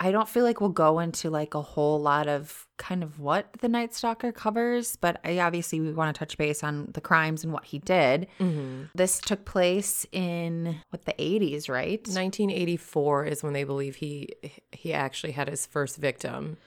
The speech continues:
Speaker 1: Yeah, so it, April tenth, nineteen eighty-four to August twenty-fourth, nineteen eighty-five. So well over a full year, but this, this is who they've actually convicted him for. So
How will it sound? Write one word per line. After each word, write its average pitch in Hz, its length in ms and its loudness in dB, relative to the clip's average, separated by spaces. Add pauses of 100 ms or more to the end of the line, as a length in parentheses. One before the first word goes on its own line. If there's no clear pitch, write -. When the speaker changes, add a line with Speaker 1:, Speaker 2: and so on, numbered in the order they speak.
(120)
Speaker 1:
Yeah, 170 200 6
so 165 200 4
it, 196 300 2
April 220 340 4
tenth, 202 320 0
nineteen 185 340 2
eighty-four 175 680 2
to - 180 -10
August 156 340 -2
twenty-fourth, 156 560 -2
nineteen 156 460 -4
eighty-five. 131 840 -2
So 147 540 0 (100)
well 170 320 2
over 202 240 6
a 160 60 2
full 160 240 2
year, 147 320 0
but - 180 -4
this, 214 160 6
this 220 300 2
is 160 240 2 (200)
who 160 300 -2
they've 147 240 0
actually 143 400 -2
convicted 143 560 -2
him - 220 -10
for. - 400 0
So 147 560 0